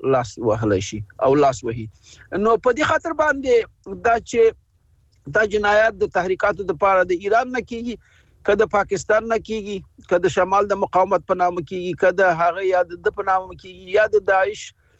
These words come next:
له خوا نه د ایدئولوژیکي اصولو پر بنیاد کیږي، دا تمام امکان لري او متاسفانه داسې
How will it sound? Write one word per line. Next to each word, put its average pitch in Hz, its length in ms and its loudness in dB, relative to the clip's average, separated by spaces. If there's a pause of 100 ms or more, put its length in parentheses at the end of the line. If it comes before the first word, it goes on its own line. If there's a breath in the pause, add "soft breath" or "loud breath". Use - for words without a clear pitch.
(220)
له 196 340 2
خوا 190 280 0
نه 185 500 0
د 160 160 -6
ایدئولوژیکي 175 880 -2 (100)
اصولو 185 400 0
پر 180 160 0
بنیاد 185 320 0
کیږي، 196 520 -6 (400 soft breath)
دا 165 260 0 (180)
تمام 233 720 2 (420)
امکان 240 460 -2
لري 254 220 0
او 226 160 2
متاسفانه 190 800 -2
داسې 175 440 0